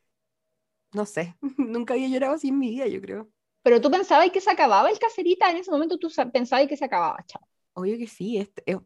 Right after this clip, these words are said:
Speaker 1: amiga, lo que pasa es que el Caseritas hoy en día es otra cosa.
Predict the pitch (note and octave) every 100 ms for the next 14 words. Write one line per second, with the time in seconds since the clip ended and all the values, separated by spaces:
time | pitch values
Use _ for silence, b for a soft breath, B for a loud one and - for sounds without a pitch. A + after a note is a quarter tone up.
0 | _ E3 E3+ G3+ D#3+ E3+ F#3 A#3+ A#3+ A3
1 | G#3+ G#3 F#3 G#3+ C4 B3+ A3+ A3+ G#3 G#3+
2 | C#4 B3 C#4 G4 D#4 D#4+ - -